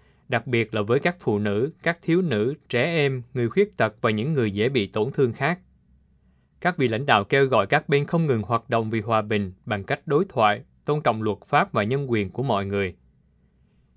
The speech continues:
Các ngài kêu gọi cộng đồng quốc tế bảo vệ những người là đối tượng bị bách hại và gặp nguy hiểm về sự sống,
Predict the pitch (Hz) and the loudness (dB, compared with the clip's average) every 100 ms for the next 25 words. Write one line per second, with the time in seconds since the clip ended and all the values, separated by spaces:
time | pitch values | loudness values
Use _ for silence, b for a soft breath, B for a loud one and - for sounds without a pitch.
0 | _ 143 151 110 101 135 123 104 113 107 | _ -4 0 -2 2 2 4 0 0 -2
1 | 101 98 139 - 131 160 113 135 110 104 | -4 0 -2 2 2 4 2 2 2 2
2 | 104 143 131 107 95 95 107 104 135 180 | -2 -2 2 2 2 -2 -2 2 2 0
3 | 120 104 101 101 104 - - 107 104 110 | 2 2 2 0 0 -2 -2 -2 -2 -4
4 | 110 110 - 151 151 127 107 151 110 - | -4 -2 -4 -2 -2 -2 -2 0 0 0
5 | 104 - 120 151 | -6 0 0 0